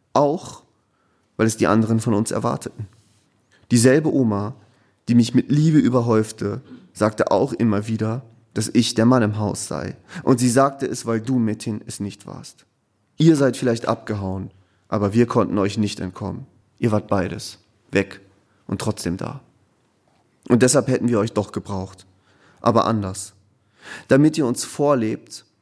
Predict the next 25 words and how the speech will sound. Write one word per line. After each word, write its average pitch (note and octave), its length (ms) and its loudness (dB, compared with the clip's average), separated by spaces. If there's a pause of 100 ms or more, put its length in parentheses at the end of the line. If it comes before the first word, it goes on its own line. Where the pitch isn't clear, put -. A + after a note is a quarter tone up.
(220)
wie C#3 160 4
man D3 200 6
mit B2 140 -2
der A2 80 -2
Gewalt, A#2 680 0
die A2 120 -4
in G2 60 -2
einem G2+ 220 -4
schlummert, A2 560 -2
umgeht. G#2+ 580 -2 (260)
Wie C3+ 100 4
man A#2+ 300 4
Wut D3 300 -2
in A#2 240 -10
Taktik - 400 -12
verwandelt. G#2+ 640 -10 (220)
Wie D#3 80 6
man D#3+ 160 6
sich C3+ 160 -4
nicht D#3+ 360 -2
schämt D#3 500 -4
für A2 80 -6
seine G#2+ 220 -2
behaarten G2+ 440 -4
Finger. - 320 -6